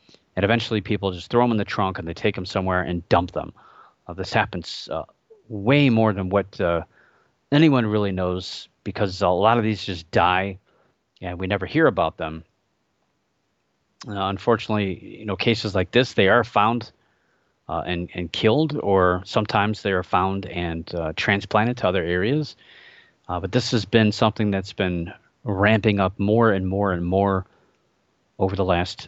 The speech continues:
few months and years. Uh, but it's not the worst story that I've heard recently. Uh, let me get a link to that story. I'll put it in chat for you guys. Um, kinda gets me angry, too. I don't know if you could tell my voice, but, uh,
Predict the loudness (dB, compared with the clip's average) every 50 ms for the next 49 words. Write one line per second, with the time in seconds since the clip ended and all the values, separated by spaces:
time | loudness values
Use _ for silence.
0 | -20 -20 -10 -6 -4 -4 -2 0 4 4 4 4 2 0 -6 -8 -6 -6 -6 -4
1 | -2 2 6 6 8 8 6 4 0 -4 -8 -12 -12 -16 _ _ _ _ _ _
2 | _ _ _ _ _ _ -14 -14 -12 _ -8 -8 -6 -2 0 0 0 0 2 0
3 | 2 2 2 2 2 4 4 4 4 2 0 -6 -10 -14 -18 -20 _ _ _ _
4 | _ _ _ _ _ _ _ _ _ _ _ _ -14 -14 -6 -2 2 2 4 4
5 | 2 2 0 -2 -2 0 2 2 2 2 0 -4 -6 -4 -4 -4 -4 -4 -8 -6
6 | -4 -2 -2 -2 -2 -6 _ _ _ _ _ _ _ _ _ _ _ _ _ _
7 | _ _ _ _ _ -20 -20 -18 -14 -12 -10 -10 -8 -6 -4 -4 -4 -2 -2 0
8 | 0 2 4 4 4 4 2 2 4 4 4 2 0 0 2 4 4 4 2 0
9 | 0 -2 -4 -4 -4 -6 -6 -4 -2 -2 -2 -2 -4 -6 -6 -6 -6 -4 -2 -2
10 | 0 0 -2 -4 -6 -10 -18 _ _ _ _ _ _ _ _ _ _ _ _ _
11 | _ _ _ _ -10 -4 0 2 4 4 4 2 0 -2 -8 _ _ _ _ 2
12 | 2 4 4 4 2 2 2 0 0 2 0 0 -2 -4 -6 -6 -4 -2 -2 -2
13 | -4 -6 -12 _ _ -14 -14 -14 -12 -12 -12 -6 -2 0 0 0 0 -4 -4 -2
14 | 0 0 0 -2 -4 -4 -2 -2 -2 0 2 2 2 2 2